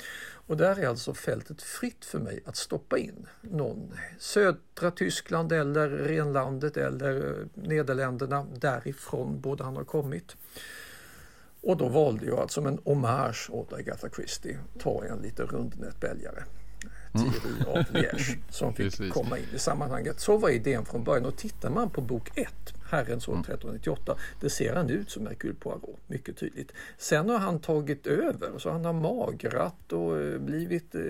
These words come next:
Speaker 1: ja, blivit en egen person. Men, men det är alltså rätt läge för den typen av,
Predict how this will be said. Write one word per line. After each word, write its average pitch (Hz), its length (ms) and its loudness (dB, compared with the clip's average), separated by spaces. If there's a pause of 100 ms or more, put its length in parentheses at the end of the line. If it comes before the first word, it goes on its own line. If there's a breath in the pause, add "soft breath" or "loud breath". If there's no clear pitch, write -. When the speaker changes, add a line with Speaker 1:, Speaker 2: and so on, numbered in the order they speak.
(280)
Speaker 1:
ja, - 100 -6 (760)
blivit 156 380 4
en 151 180 2
egen 123 440 2
person. - 500 -2 (800 loud breath)
Men, 156 200 4
men 156 120 6
det 165 100 8
är 165 40 10
alltså 160 440 4 (540)
rätt 190 480 2
läge 156 580 0
för 131 120 -6
den 120 360 -2
typen - 560 -4
av, - 360 -6